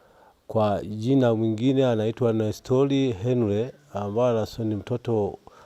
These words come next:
anasoma dara-, darasa la kidato cha pili. Mwingine anaitwa Mashigina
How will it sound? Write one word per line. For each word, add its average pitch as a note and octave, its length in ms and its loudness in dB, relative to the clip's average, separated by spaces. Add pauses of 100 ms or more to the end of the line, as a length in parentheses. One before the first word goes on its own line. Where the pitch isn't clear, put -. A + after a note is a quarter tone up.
anasoma G#2 580 0
dara-, G2 560 -4
darasa G#2+ 680 -4
la G2 80 -12
kidato G2+ 300 -4
cha E2+ 180 -8
pili. A#2 400 -2 (960)
Mwingine A#2 320 2
anaitwa B2 560 4
Mashigina G#2+ 680 -2